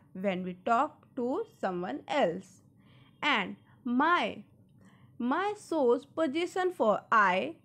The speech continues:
and your, your shows possession for you. Okay? After that, we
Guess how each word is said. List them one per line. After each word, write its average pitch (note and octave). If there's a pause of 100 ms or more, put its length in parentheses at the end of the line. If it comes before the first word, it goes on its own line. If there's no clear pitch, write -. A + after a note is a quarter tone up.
(420)
and F#3+ (260)
your, C#4+ (560)
your F4+
shows G#3+ (200)
possession E4
for A3 (640)
you. A#3+ (540)
Okay? B3+ (2500)
After F4 (100)
that, G3 (220)
we B3+